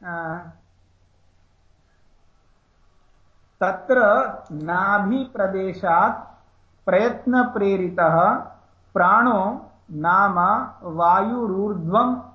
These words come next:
आक्रामन् उरादीनां स्थानानाम् अन्यतमस्मिन् स्थाने प्रयत्नेन विधार्यते अथवा विचार्यते। फिर इसके आगे है,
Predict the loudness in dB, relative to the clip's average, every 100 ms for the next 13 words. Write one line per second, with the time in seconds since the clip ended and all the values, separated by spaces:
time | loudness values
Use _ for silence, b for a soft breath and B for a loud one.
0 | -6 -2 -2 -4 -2 2 4 2 2 0
1 | -4 -20 _ _ _ _ _ _ _ _
2 | _ _ _ _ _ _ _ _ _ _
3 | _ _ _ _ _ _ _ _ _ -4
4 | 0 4 4 2 -2 0 2 2 0 -6
5 | -18 _ _ _ -8 -2 0 0 0 2
6 | 2 2 -4 -14 _ _ _ _ _ _
7 | _ -6 -4 -4 -2 0 0 -2 -2 -2
8 | 0 -2 -4 0 2 2 -2 -4 -4 -4
9 | -4 -4 -6 -6 -2 0 2 2 4 4
10 | 4 2 2 2 0 -4 -8 -2 0 2
11 | 2 2 2 -2 -10 -16 -20 _ _ _
12 | _ _ _ _ _ _ _ _ _ _
13 | _ _ _ _ _ _ -2 -2 -2 -4
14 | 0 2 2 0 -4 -6 -8 -12